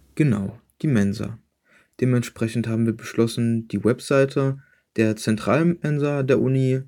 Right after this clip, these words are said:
einmal näher in den Blick zu nehmen. In diesem Kontext wollen wir auf die Bedeutung von einfachen und komplexen Sätzen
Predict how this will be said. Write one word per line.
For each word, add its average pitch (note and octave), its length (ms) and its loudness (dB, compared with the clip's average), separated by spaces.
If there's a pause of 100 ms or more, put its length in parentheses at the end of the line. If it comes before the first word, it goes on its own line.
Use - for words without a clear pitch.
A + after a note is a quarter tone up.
(400)
einmal A#2 400 4
näher A2 400 2
in A#2 140 0
den A2 100 0
Blick A2 240 2
zu - 140 -4
nehmen. G#2+ 340 -2 (800)
In A#2 160 0
diesem E3 300 4
Kontext C3 640 -2
wollen A2 200 4
wir A2+ 120 2
auf - 100 -6
die - 120 -2
Bedeutung B2 760 2 (120)
von A2+ 200 2
einfachen D#3+ 720 0
und B2 220 -4
komplexen A#2+ 580 -2
Sätzen C3+ 540 -4